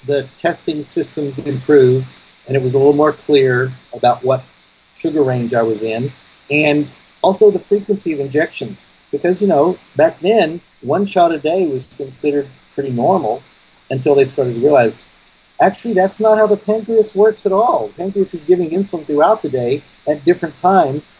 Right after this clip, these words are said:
so multiple injections a day is necessary. Now, as a kid with those very thick needles, I hated the idea. So somewhere in there came the, uh, almost hair-thin needles from Lilly,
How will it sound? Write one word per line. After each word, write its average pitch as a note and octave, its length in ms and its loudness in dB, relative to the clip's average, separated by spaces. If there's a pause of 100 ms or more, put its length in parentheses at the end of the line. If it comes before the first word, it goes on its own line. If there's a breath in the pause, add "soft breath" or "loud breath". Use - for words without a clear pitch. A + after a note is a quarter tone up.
(140)
so D#3 420 0 (100)
multiple F3+ 600 -2
injections B2 580 -8
a A2 40 -16
day G#2+ 340 -8 (280)
is C3 160 0
necessary. D3 560 -4 (640)
Now, C3 380 2 (380)
as C3 380 -4 (260)
a B2+ 60 -8
kid D3 260 -4
with C#3+ 120 -2
those C3+ 220 2
very C#3 180 2
thick C#3+ 300 -4
needles, D3+ 380 0
I D3+ 100 2
hated G3+ 340 0
the C3 140 -4
idea. D3 420 -4 (340)
So F3+ 200 0
somewhere G3+ 560 2
in D3+ 140 -2
there C#3 400 0 (320)
came D3 360 -2 (100)
the, C3+ 320 -6 (360)
uh, B2 280 2 (600)
almost C#3 320 -2
hair-thin D#3+ 600 0
needles C#3+ 380 0
from C3 260 -6
Lilly, D3 460 2